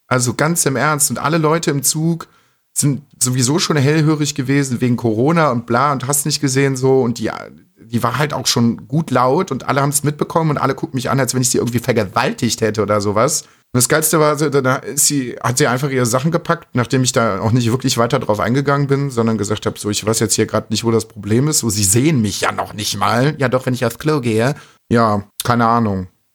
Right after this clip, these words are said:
So, dann ist sie halt einfach ausgestiegen. Dann hab ich mir gedacht, du blöde Funz, also, sorry. Wie gesagt, wir haben da schon oft drüber gesprochen, Feminismus ist auch alles okay, aber, oh, das hat auch alles irgendwo seine Grenzen, ganz ehrlich.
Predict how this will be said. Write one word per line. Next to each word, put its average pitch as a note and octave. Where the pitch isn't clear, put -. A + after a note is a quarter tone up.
So, A2+
dann A#2
ist A#2
sie C3
halt A2
einfach -
ausgestiegen. F#2+
Dann F#2+
hab F#2+
ich -
mir G2
gedacht, F#2+
du G2+
blöde A2
Funz, F#2+
also, G2
sorry. G2+
Wie B2
gesagt, B2
wir G#2+
haben A2
da G#2
schon -
oft C#3+
drüber B2+
gesprochen, G#2+
Feminismus A2+
ist F#2+
auch F#2+
alles B2
okay, A2
aber, F#2+
oh, A2
das G2
hat G#2+
auch -
alles G2+
irgendwo F#2+
seine F2
Grenzen, E2+
ganz -
ehrlich. -